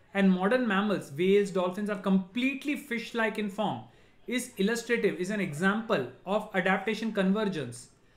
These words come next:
as these air-breathing reptiles and mammals, which are highly efficient swimmers,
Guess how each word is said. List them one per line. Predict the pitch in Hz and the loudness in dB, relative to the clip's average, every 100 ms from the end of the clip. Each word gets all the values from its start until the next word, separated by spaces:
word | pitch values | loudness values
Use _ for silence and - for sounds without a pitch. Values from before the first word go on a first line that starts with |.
| _ - | _ -2
as | 190 196 | 0 2
these | 226 190 | 0 -2
air-breathing | 165 196 254 233 240 226 233 | 0 2 2 0 -2 -2 0
reptiles | 196 190 214 220 208 | 0 0 0 0 0
and | 214 | -2
mammals, | 196 202 220 | 0 0 -2
which | 190 196 | -4 -4
are | 196 | -4
highly | - 185 233 | -2 -2 0
efficient | 254 233 226 233 | -4 -6 -8 -8
swimmers, | - 226 214 143 - | -4 -2 0 -2 -6